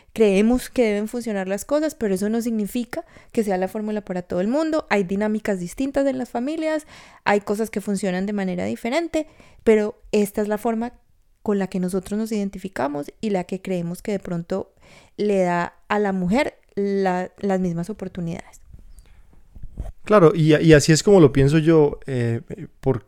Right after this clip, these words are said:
Speaker 2: Paula, porque de-, definitivamente ese artículo plasmó muchísimo de lo que yo siento que debe ser como el derecho de las cosas, ¿cierto?
Speaker 1: Ujú.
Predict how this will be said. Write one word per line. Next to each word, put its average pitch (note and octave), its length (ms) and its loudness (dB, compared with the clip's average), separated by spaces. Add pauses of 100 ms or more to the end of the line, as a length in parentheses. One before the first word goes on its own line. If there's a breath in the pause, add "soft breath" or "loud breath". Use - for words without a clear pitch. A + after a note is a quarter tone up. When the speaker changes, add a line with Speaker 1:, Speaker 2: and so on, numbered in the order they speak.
(200)
Speaker 2:
Paula, C#3+ 320 10
porque B2 380 6
de-, B2 200 -6
definitivamente D3 1200 4 (360)
ese F#3 300 10
artículo E3 640 0 (280)
plasmó B2+ 380 4
muchísimo E3 800 0 (100)
de C3 200 2
lo B2 160 2
que B2 140 0
yo A2 360 2
siento E3 640 2
que B2+ 160 0
debe A#2 260 4
ser C#3 380 -2
como C#3 240 2
el A2+ 100 2
derecho D3 380 4
de C#3+ 60 2
las A#2 160 -6
cosas, A#2 340 -12
¿cierto? C#3+ 280 -8
Speaker 1:
Ujú. F#3 80 -16